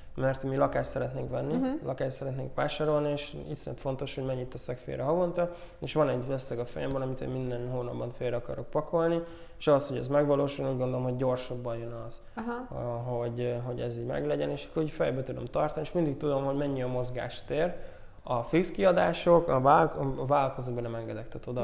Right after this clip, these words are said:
Speaker 2: Igen.
Speaker 1: abba kell tenni, an-, annak ilyen mennie kell, és ugyanúgy beletartozik nálam például az, hogy, hogy olyan embertől kérek mentori támogatást, akire felnézek, aki szakmailag
Speaker 2: Mhm.
Speaker 1: előttem jár, mert ez is rengeteget ad hozzá a fejlődéshez,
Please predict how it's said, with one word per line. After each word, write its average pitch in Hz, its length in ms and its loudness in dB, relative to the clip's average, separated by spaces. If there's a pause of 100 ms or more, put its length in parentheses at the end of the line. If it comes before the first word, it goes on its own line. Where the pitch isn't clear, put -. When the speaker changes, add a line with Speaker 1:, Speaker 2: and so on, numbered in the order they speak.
Speaker 2:
Igen. 123 120 0
Speaker 1:
abba 120 160 -2
kell 147 260 2
tenni, 131 300 -2
an-, 123 140 0
annak 127 340 -2
ilyen 151 120 0
mennie 147 460 4
kell, 139 280 2 (260)
és - 80 -4
ugyanúgy 143 300 8
beletartozik 131 680 6
nálam 127 340 0
például 127 500 2
az, 123 220 0
hogy, 127 220 -4
hogy 131 180 -2
olyan 127 160 2
embertől 123 500 -4
kérek 123 260 -4
mentori 123 420 -4
támogatást, 143 720 -2 (340)
akire 120 360 -4
felnézek, 135 520 -2
aki 123 140 -4
szakmailag 123 540 0
Speaker 2:
Mhm. 127 100 0
Speaker 1:
előttem 143 400 0
jár, 139 140 0
mert 135 200 -2
ez 131 100 -2
is 123 140 -8
rengeteget 123 480 -2
ad 123 120 -4
hozzá 123 280 -2
a 123 40 -2
fejlődéshez, 147 760 2